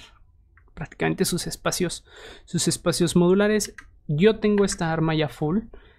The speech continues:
prácticamente es una, es una, es una met-, una ametralladora.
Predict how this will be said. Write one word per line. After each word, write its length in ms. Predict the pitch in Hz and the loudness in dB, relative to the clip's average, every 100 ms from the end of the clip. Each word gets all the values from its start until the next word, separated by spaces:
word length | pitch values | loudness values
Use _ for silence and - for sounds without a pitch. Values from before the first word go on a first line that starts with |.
| - - | -20 -4
prácticamente 560 | 143 160 151 147 160 | -4 -2 -2 -2 -4
es 160 | 151 - | -6 -4
una, 440 | 156 151 151 151 | -2 -2 -2 -6
es 180 | 151 - | -8 -6
una, 560 | 160 139 - - 62 - 170 - - - - _ - - - _ - | -6 -4 -6 -6 -8 -8 -10 -10 -20 -20 -20 _ -20 -20 -20 _ -10
es 160 | - | -4
una 160 | 170 165 | -2 0
met-, 240 | 160 - 196 | -2 -4 -2
una 200 | 170 175 | 0 2
ametralladora. 580 | 160 156 151 165 220 | 0 0 0 2 0